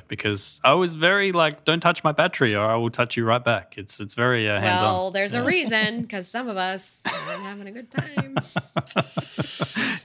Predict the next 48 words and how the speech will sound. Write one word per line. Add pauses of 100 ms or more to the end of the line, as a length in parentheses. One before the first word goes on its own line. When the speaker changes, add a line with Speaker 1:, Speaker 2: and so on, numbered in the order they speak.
Speaker 3:
you
Speaker 1:
welcome,
Speaker 3:
go.
Speaker 1:
Flo.
Speaker 3:
Okay. (280)
Speaker 1:
All
this
hard
work. (1000)
Speaker 3:
<laughs> (1300)
Uh, (260)
I'm
Andy
Anatko.
If
you
can
spell
my
last
name,
you
can (360)
basically
find
my
Instagram
and
find
my
Twitter
and
also
find
my
blog,
anatco
dot
com
and
Anatco
everywhere
else. (340)
Uh,
one
last
plug
for